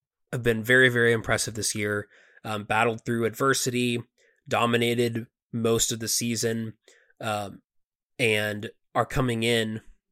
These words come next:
mostly healthy, um, especially depending on the, um, on Mahomes and his ankle, and if he was able to get that in, in a good place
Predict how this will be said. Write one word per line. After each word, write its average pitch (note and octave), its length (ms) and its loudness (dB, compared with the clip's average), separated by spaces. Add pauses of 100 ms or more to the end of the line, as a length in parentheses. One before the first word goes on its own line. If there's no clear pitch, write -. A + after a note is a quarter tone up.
(340)
mostly A2+ 720 -2
healthy, A#2+ 560 -4 (300)
um, G#2+ 360 -4 (160)
especially B2 720 0 (180)
depending A2+ 580 0
on G#2+ 480 -6 (640)
the, A#2 200 -6
um, G#2+ 380 -4 (420)
on A2+ 160 2
Mahomes A2 760 0 (140)
and A2 140 -2
his A#2 160 -4
ankle, A2+ 460 2
and G#2 200 -6 (260)
if A#2+ 200 0
he A#2+ 100 -4
was A2+ 220 0
able A2+ 280 -2
to A2 120 -6
get G#2+ 200 -2
that G#2+ 160 -6
in, G#2+ 220 -12
in A2 100 -4
a G#2+ 80 -4
good A2+ 220 -6
place - 440 -4